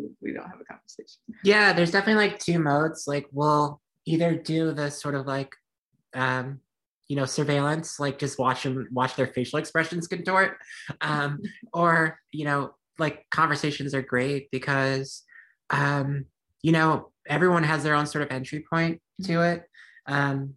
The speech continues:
Speaker 2: like, their reason for being alienated from their body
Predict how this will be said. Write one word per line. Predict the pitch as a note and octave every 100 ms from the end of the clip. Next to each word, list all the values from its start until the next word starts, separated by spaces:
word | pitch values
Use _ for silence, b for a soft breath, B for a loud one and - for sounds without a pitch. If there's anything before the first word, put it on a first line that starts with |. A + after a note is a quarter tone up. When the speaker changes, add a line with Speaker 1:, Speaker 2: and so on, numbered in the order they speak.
| _ _ -
Speaker 2:
like, | D3 C3+ -
their | D3+ D3+ D3+ D3 C#3+ C3+
reason | C3+ C#3 C3 C#3 C3+
for | - C3 B2+ B2+
being | C3 C3 B2
alienated | C3 B2+ B2 B2 -
from |
their | B2+ A#2+
body | E3+ F#3 E3 E3